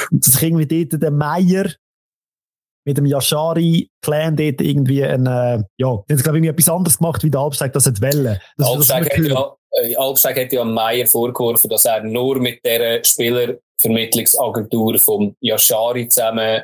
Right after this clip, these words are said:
Speaker 2: schafft. Ähm, ja. <laughs> Andererseits ist es ja auch lustig, dass, ähm, wahrscheinlich eben sein Schwiegersohn, also am Albsteg sein Schwiegersohn, ja den Teil von dieser Spielervermittlungsfirma vom Albsteg wird,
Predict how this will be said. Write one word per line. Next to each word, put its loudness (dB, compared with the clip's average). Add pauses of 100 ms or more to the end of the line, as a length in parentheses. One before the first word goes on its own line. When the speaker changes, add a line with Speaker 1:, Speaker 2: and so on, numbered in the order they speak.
(140)
Speaker 2:
schafft. 0 (840)
Ähm, -2 (420)
ja. -2 (320)
<laughs> 0
Andererseits 2
ist 2
es 2
ja 2
auch -2
lustig, 0
dass, 0 (140)
ähm, -2 (160)
wahrscheinlich 0 (120)
eben -2
sein 2
Schwiegersohn, 0
also 0
am -2
Albsteg 0
sein 2
Schwiegersohn, 0 (240)
ja 0
den -4
Teil -2
von 0
dieser -2 (120)
Spielervermittlungsfirma 0
vom -2
Albsteg -2
wird, -2